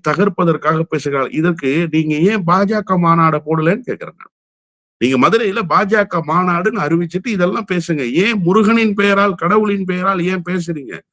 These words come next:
முருகனே ஏற்க மாட்டாரு இதை. "அட படுபாவி பயல்களா, என் பேரை சொல்லி மாநாட்டை போட்டு உங்க விருப்பத்துக்கு நீங்க பேசிட்டு திரிவீங்களா? இதுக்கு ஏன்டா என் பேரை கூப்பிட்டீங்கன்னு?" முருகனே கேட்கிற அளவுக்கு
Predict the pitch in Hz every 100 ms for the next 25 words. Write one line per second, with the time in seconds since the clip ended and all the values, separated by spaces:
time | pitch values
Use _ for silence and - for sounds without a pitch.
0 | _ _ 127 190 220 196 220 190 170 165
1 | 160 131 117 107 98 90 107 110 _ -
2 | 156 170 165 147 131 123 123 117 110 131
3 | 131 160 165 156 147 131 127 131 139 127
4 | 113 131 127 117 147 147 165 170 156 143
5 | 123 113 139 135 120 107 117 117 107 101
6 | 98 - - 127 143 156 180 180 139 135
7 | 135 156 165 - 147 - 143 156 196 143
8 | 131 139 151 151 - 127 - 101 82 82
9 | 71 82 131 170